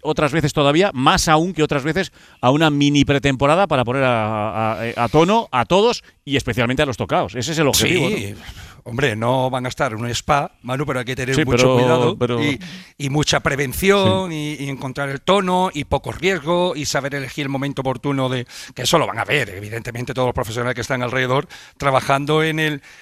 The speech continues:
Speaker 2: en el día a día, pero claro, después cualquier sprint o cualquier cambio, ¿no? de ritmo así fuerte, pues puede venir un, una lesión, pero
Speaker 1: Mm.
Speaker 2: es obvio evidente que,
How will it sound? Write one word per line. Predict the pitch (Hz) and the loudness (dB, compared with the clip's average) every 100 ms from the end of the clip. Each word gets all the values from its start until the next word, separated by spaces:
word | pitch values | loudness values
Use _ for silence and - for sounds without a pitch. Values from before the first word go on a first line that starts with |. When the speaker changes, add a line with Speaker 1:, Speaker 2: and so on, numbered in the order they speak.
| - | -10
Speaker 2:
en | - 165 | -4 -2
el | 156 | 0
día | 151 147 | 0 0
a | |
día, | 131 180 131 110 | 2 2 2 -2
pero | 113 | -8
claro, | 107 139 165 | -6 -6 -6
después | 117 104 139 | -8 -8 -8
cualquier | 139 120 113 - 143 156 | -6 -8 -10 -6 -2 0
sprint | 151 - 175 185 143 127 | 0 2 4 2 0 -6
o | 127 | -8
cualquier | 139 131 - 139 147 151 147 _ | -8 -8 -8 -6 -4 -6 -14 _
cambio, | - 160 147 151 | -2 0 -2 -4
¿no? | |
de | 151 135 | -4 -2
ritmo | 160 151 | -4 -2
así | 151 - 160 147 139 | -2 -2 -2 -2 -4
fuerte, | - 170 165 - 185 - - - - - - | 0 2 2 0 -4 -4 -18 -18 -18 -20 -20
pues | - - - | -14 -14 -12
puede | 120 131 160 | -12 -10 -6
venir | 160 147 139 | 0 2 2
un, | 127 127 - | 2 -2 -2
una | 127 120 | -2 -2
lesión, | 110 143 156 110 | -2 0 0 -2
pero | - 127 | 4 6
Speaker 1:
Mm. | |
Speaker 2:
es | 117 | 6
obvio | 139 135 | 4 0
evidente | 139 131 139 156 147 | 0 -2 -2 -2 0
que, | 156 135 | -2 -2